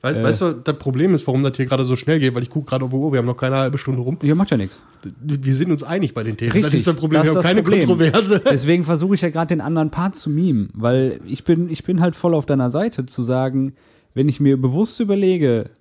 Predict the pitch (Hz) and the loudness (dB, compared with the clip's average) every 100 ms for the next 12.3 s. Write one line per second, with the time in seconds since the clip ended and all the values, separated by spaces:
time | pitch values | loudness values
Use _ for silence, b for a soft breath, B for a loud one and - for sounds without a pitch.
0 | _ - 139 147 151 139 - 127 123 110 | _ -4 0 0 0 -4 -4 -2 0 -2
1 | 110 107 - 101 95 - _ - _ _ | -4 -6 -6 -6 -6 -10 _ -20 _ _
2 | 117 127 123 117 113 113 113 101 110 110 | -4 -2 -2 -4 -4 -4 -4 -4 -8 -6
3 | - 143 147 B B B - 156 151 139 | 0 0 0 B B B 2 4 4 4
4 | 135 135 - 127 123 - - _ _ _ | 4 2 -2 -6 -6 -10 -20 _ _ _
5 | _ _ b b - 123 120 98 98 98 | _ _ b b -2 0 2 0 0 -2
6 | 101 110 120 127 110 92 92 92 95 98 | -2 -4 -2 -4 -2 -4 -6 -6 -6 -6
7 | 92 90 95 - B B B B - 104 | -6 -6 -6 -8 B B B B -6 0
8 | 104 104 - 110 - 120 123 117 - 156 | 0 0 0 -2 0 2 2 0 0 2
9 | 170 117 - 127 117 104 - 143 147 147 | 2 -2 0 2 2 2 0 2 2 2
10 | 156 156 160 - - - - 113 - 117 | 2 2 0 -6 -14 -10 -2 -2 -2 -4
11 | 110 113 123 147 151 156 160 - 113 120 | -2 0 2 2 0 -2 -6 -10 -8 -6
12 | 120 117 117 | -6 -6 -10